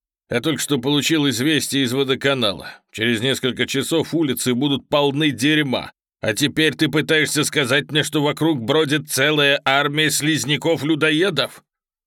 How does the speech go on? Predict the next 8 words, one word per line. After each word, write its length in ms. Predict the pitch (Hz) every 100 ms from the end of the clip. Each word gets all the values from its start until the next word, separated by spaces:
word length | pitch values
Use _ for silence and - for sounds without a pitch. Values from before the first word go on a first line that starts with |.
| _
Он 200 | 104 104
закурил. 460 | 98 95 104 92 - _ _ _ -
"За 160 | 107
кого 280 | 123 185 233
ты 160 | 226 233
меня 260 | 240 240
принимаешь, 720 | 202 233 233 240 247 233 156 110
Джордж? 500 | 98 165 160 - -